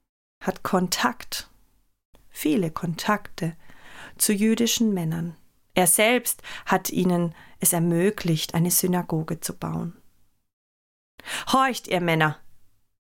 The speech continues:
Ich habe schon viel gehört von diesem Mann. Jesus ist sein Name.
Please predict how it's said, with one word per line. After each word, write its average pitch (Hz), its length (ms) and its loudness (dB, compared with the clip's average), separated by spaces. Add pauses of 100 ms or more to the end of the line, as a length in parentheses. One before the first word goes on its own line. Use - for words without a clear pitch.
(180)
Ich 214 160 2
habe 233 180 2
schon 233 220 0
viel 294 300 -2
gehört 247 580 0
von 214 160 2
diesem 220 340 2
Mann. 226 360 2 (180)
Jesus 226 520 2
ist - 240 0
sein 165 200 0
Name. 160 440 0